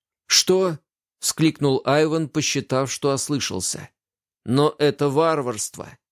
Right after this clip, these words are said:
Ваши боги требовать человечина? И что, все люди согласен на это?» «Я никого не держу здесь насильно», — заверил его жрец. «Каждый из жителей может покинуть мой город,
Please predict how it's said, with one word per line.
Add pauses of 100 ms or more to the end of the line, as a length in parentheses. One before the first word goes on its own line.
(140)
Ваши
боги
требовать
человечина? (460)
И
что,
все
люди
согласен
на
это?» (600)
«Я
никого
не
держу
здесь
насильно», —
заверил
его
жрец. (540)
«Каждый
из
жителей
может
покинуть
мой
город,